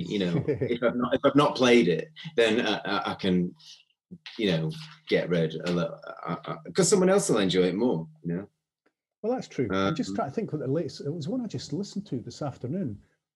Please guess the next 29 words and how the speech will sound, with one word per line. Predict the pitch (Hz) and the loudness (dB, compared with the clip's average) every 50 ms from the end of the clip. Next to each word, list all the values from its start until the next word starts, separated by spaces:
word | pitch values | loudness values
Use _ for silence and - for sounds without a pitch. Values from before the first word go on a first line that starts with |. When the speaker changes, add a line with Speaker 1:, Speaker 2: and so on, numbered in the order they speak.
| _ _ - | _ _ -4
Speaker 2:
and | 143 147 143 | -4 -2 -2
they | 143 139 | -2 -4
sounded | 139 - - 202 208 220 214 185 165 117 101 - | -4 -4 -4 -2 0 0 0 2 0 0 -2 -4
like | 120 117 123 127 123 - - | -6 -4 -4 -4 -4 -6 -8
the | - 120 | -8 -4
Beatles. | 101 160 214 233 - 123 98 101 98 - - _ _ _ _ _ _ _ _ - | -2 -2 -2 -2 -4 -8 -10 -10 -14 -18 -20 _ _ _ _ _ _ _ _ -6
Speaker 1:
Yeah. | - 110 101 - 147 156 | 0 2 2 2 2 0
Speaker 2:
It's, | 160 - - - | -2 -6 -10 -12
uh, | - - _ _ _ _ _ - | -14 -16 _ _ _ _ _ -12
Slow | - - - - 170 196 208 | -10 -8 -4 2 4 6 6
Weather, | 196 175 170 175 180 160 135 107 90 90 | 6 6 6 4 4 2 2 -2 -4 -6
Slow | 90 - - - 151 175 185 | -10 -10 -6 -2 0 0 0
Weather. | 175 147 147 147 143 127 117 107 | 2 2 2 0 0 0 -2 0
I've | 107 113 | 0 2
never | 147 156 156 143 | 2 2 2 2
heard | 143 139 131 123 | 2 0 0 0
of | 117 104 | -2 -2
them. | 101 98 92 - - _ _ _ _ _ - | -4 -6 -8 -12 -20 _ _ _ _ _ -2
It's | 151 151 - | -2 -2 0
from | - 175 156 | 4 6 8
a | 151 139 | 8 8
little, | 143 170 160 160 139 131 123 | 8 8 8 6 4 4 2
there's | - - 139 123 | 2 0 2 4
a | 151 | 4
little, | 143 175 202 156 135 131 123 - - | 4 4 4 4 2 0 0 -2 0
um, | 131 127 143 - - - | 0 0 0 -2 -2 2
outfit | 143 151 156 147 - - 135 131 - | 2 2 2 2 2 0 2 2 2
in | 135 127 123 127 123 120 113 | 2 4 4 4 4 4 2
Glasgow | 123 120 123 127 135 135 123 123 123 117 110 107 101 98 | 0 2 2 4 2 2 0 0 -2 -2 0 -2 -4 -6